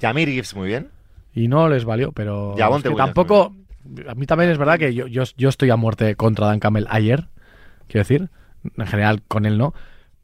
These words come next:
Speaker 2: Pero sí que creo que ayer yo tampoco me puedo ir del partido diciendo, "Buah, Detroit, qué malo", tal. Y dices, "Pues, chico,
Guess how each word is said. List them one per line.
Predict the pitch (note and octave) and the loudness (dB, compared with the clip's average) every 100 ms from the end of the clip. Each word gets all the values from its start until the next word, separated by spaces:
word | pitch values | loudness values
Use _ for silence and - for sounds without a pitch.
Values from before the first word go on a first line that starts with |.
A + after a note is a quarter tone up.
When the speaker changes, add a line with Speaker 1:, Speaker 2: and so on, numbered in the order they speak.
| - | -2
Speaker 2:
Pero | C3 | 0
sí | A#2+ B2 | -2 -4
que | C3 | -2
creo | B2 C3+ | 0 0
que | C3 | 0
ayer | A2 B2 | 0 -2
yo | A#2+ A2+ | -2 -2
tampoco | C#3+ B2 G#2+ | -2 -2 -8
me | F#2+ | -8
puedo | G#2+ | -6
ir | G2+ | -2
del | G#2 | -2
partido | G#2+ G2 B2 | -2 -2 0
diciendo, | A#2 A2+ G#2+ G#2 | 0 0 0 0
"Buah, | G2 A2+ G#2 | 0 -2 -4
Detroit, | G2 A#2+ G#2+ F#2 G2 | -2 0 0 -4 -6
qué | A2+ | -2
malo", | B2 G#2+ F#2 | 0 0 -4
tal. | G2+ G2+ | -4 -4
Y | - | -4
dices, | - - | -6 -10
"Pues, | - - | -14 -14
chico, | - - - | -6 -4 -4